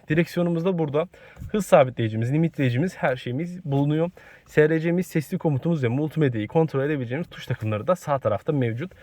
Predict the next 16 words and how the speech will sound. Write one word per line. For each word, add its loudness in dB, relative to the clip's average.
F 2
bir -2
kulakçıklarımız 0
var 6
arkadaşlar 2
bu -8
kısımda. -2
Bakın -2
şuralarda. -2
Onları -4
da -4
sizlere -2
göstereyim. -6
Geçelim 2
arkadaşlar 4
multimedyamıza. -2